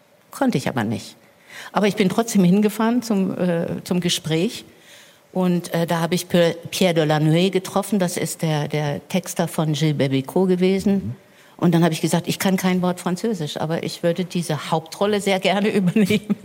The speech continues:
Speaker 2: <laughs>
Speaker 1: Da hat er gedacht, „Die ist ja lustig, die Frau.“ <laughs> Und dann hat er gesagt, „Na ja, gut, dann schreiben wir alles auf, äh, phonetisch.“ Na? Also in so einer Art Lautsprache.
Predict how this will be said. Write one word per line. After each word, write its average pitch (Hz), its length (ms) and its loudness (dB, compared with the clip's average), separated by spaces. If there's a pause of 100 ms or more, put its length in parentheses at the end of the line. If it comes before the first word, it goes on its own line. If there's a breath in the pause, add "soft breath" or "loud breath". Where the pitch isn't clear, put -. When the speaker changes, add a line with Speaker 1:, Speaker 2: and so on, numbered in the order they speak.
(120)
Speaker 2:
<laughs> 156 300 2 (520 loud breath)
Speaker 1:
Da 170 100 0
hat 165 100 2
er 156 80 2
gedacht, 151 340 -2
„Die 151 80 2
ist 165 140 -2
ja 220 80 2
lustig, 233 480 -2
die - 100 -6
Frau.“ - 380 -6
<laughs> - 1160 -4
Und 214 120 0
dann 165 280 0
hat 202 100 2
er 208 60 0
gesagt, 185 280 0
„Na 170 80 2
ja, 180 140 4
gut, 180 180 -2
dann 151 120 0
schreiben 160 300 0
wir 160 80 2
alles 160 260 0
auf, 143 280 -6
äh, - 260 -8
phonetisch.“ 143 600 -4 (500)
Na? 170 200 -4 (240)
Also 156 240 -2
in 160 140 -2
so 160 100 0
einer 151 320 0
Art 143 220 -2
Lautsprache. 123 840 -2